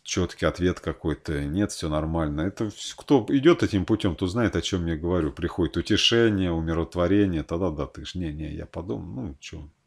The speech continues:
не сахар, не, не, не растает, да. Я зато ему так сказал, потому-то, потому-то, или то-то, то-то сделал, или дал человеку понять,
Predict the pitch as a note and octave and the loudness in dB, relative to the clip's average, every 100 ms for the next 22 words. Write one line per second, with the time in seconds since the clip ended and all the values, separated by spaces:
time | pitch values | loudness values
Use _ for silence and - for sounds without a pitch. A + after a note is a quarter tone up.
0 | - A2+ - B2 - D#2 D2+ D#2+ E2+ F#2 | -6 -4 2 2 2 -6 -6 -4 -4 -2
1 | G2+ F#2+ G#2 - E2 C#2+ C#2+ D#2+ G2+ - | -2 0 -2 -4 -6 -6 -6 -6 -6 -8
2 | - - - - _ - E2+ F2+ E2+ - | -16 -14 -14 -16 _ -6 -2 0 -2 0
3 | F2+ E2 D2 D2 - - E2+ F2 E2+ - | 0 0 -2 -8 -16 -6 -4 2 0 2
4 | F2+ E2+ G#2+ - - C#2+ F2 - - - | 2 6 6 4 -6 -4 -4 -6 -10 -6
5 | D2+ D#2 D2 D2 C#2+ F2+ E2 D2 E2 D#2+ | -4 -4 -4 -6 -4 -6 -6 -6 -6 -6
6 | C#2 C2+ D#2 C#2+ D2 D#2+ E2+ - E2 - | -10 -6 -6 -6 -6 -2 -2 -2 -8 -10
7 | - D#2 D#2 D#2 | -8 -6 -4 -6